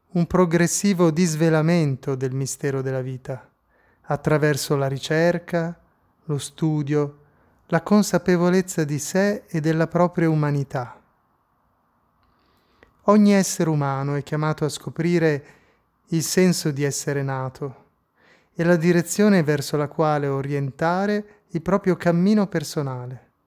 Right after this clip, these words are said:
La stella rappresenta anche la luce nella notte, cioè la forza dei sogni,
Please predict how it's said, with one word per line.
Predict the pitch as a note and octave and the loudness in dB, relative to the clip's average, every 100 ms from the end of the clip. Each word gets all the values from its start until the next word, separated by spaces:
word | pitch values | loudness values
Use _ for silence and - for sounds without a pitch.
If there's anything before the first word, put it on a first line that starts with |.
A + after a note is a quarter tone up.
| _ _ _ _ _ _ _ _ _ _ _ - - - _ | _ _ _ _ _ _ _ _ _ _ _ -20 -20 -20 _
La | - G#3 | 0 0
stella | - A3 D#3+ C#3 C3+ C3+ | 2 2 2 0 -4 -2
rappresenta | D#3+ D#3+ F#3 D#3+ E3 C#3 C3 D3+ C#3+ | -2 0 0 2 0 -2 -4 -6 -6
anche | - D#3 C3+ C3 B2+ - C#3+ E3+ E3 _ _ _ _ _ _ _ | -2 -2 -2 -8 -10 -8 -6 -6 -10 _ _ _ _ _ _ _
la | E3 F3+ | 0 2
luce | F#3 A#3 A3+ A3+ | 2 0 0 0
nella | G#3 F3+ F3 | 2 2 2
notte, | D#3 C3+ - _ D3 C3 _ _ _ _ _ | 0 -4 -8 _ -12 -12 _ _ _ _ _
cioè | - G3+ G3+ F#3+ F#3+ - _ _ _ _ | -2 2 4 4 -2 -16 _ _ _ _
la | F3+ | -4
forza | F#3 G#3+ G3+ - G3 | -2 -2 -4 -2 0
dei | F#3 | 2
sogni, | F3+ - G#3 D#3 C#3 C3+ | 0 2 2 2 -2 -6